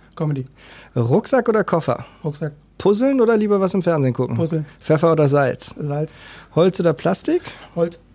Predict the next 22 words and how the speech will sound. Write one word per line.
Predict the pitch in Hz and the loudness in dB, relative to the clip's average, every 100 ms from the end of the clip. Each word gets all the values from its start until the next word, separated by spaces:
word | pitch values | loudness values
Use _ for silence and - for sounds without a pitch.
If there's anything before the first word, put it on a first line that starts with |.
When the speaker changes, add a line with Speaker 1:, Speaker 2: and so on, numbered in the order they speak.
| - _ | -20 _
Speaker 2:
Feiern | - - 220 269 269 | -8 -2 0 0 -2
oder | - 202 196 | 0 0 0
chillen? | - 214 233 120 113 - - _ _ _ _ _ _ _ _ _ _ - _ - | 0 2 2 2 -2 -6 -16 _ _ _ _ _ _ _ _ _ _ -20 _ -8
Speaker 1:
Beides. | 156 147 147 - 135 131 - 131 147 | -6 -4 -6 -4 -2 -2 0 0 2
Speaker 2:
<laughs> | 135 160 143 - 165 | 2 2 -2 -4 -2
Jetzt | 151 143 | -2 2
Schluss | 214 226 | 2 2
mit | 190 147 | 2 2
beides. | 139 127 120 | 2 2 2
Speaker 1:
Okay. | 160 | 2
Speaker 2:
Sommer | 190 247 226 | 4 4 4
oder | 196 185 | 4 4
Winter? | 214 170 117 117 - - _ | 4 4 2 0 -6 -18 _
Speaker 1:
Äh, | 175 175 156 | -6 -2 -2
Winter. | 180 143 - - | -2 -6 -10 -6
Speaker 2:
Superman | 196 208 240 226 247 | -2 0 2 2 2
oder | 226 208 | 2 2
Batman? | 175 208 - 139 120 120 131 - _ - - _ - | 0 0 0 0 0 -2 -8 -14 _ -20 -20 _ -20
Speaker 1:
Batman. | 165 175 165 139 127 - - - - _ | -8 -6 -6 -8 -10 -14 -20 -20 -20 _
Speaker 2:
Früh- | - - 147 214 | -16 -2 2 2
oder | 269 | 2
Spätaufsteher? | 220 - 214 214 - 240 311 | 0 -2 -2 -2 -2 -4 -4